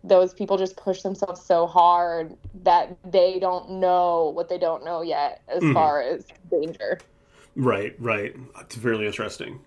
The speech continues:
Speaker 2: Hey, what's the, what's the worst you've gotten hurt? Like, I don't, I don't recall you, like, at, at least, like, you know, texting or, or whatever, anything about, like, you getting badly hurt, uh, on a, on a climb.
Speaker 1: Yeah. Yeah, not, like,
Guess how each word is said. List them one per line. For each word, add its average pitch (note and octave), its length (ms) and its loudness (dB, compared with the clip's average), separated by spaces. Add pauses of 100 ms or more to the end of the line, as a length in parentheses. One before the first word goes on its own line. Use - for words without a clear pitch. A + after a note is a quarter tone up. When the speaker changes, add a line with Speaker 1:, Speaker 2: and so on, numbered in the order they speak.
Speaker 2:
Hey, F#3 180 -4
what's A#3+ 240 2
the, E3+ 400 0 (540)
what's F#3+ 240 0
the G3 120 4
worst D3+ 280 0
you've B2+ 100 0
gotten A2+ 220 0
hurt? - 320 -4
Like, A#2+ 80 -2
I D3+ 60 4
don't, G3+ 220 -2
I D3+ 60 0
don't E3+ 120 2
recall D3+ 320 2
you, B2+ 240 4
like, G#2 340 -4 (680)
at, D3 160 2
at D#3 180 0
least, D3+ 340 4
like, B2+ 160 4 (120)
you C3 120 2
know, G#2+ 260 -4
texting A#2 480 0
or, G#2+ 220 -2
or A2 280 -2
whatever, A2 520 -2
anything A#2 260 0
about, A2+ 160 -2
like, G#2+ 120 -4
you B2 80 2
getting A2 260 -2
badly A2 340 -2
hurt, G2+ 320 -12 (280)
uh, B2+ 40 -4
on G#2+ 260 -4
a, - 20 -2
on G#2+ 160 -4
a - 40 -10
climb. C4+ 320 2 (1120)
Speaker 1:
Yeah. F4 320 8
Yeah, - 60 0
not, F#4 300 2
like, D4 160 4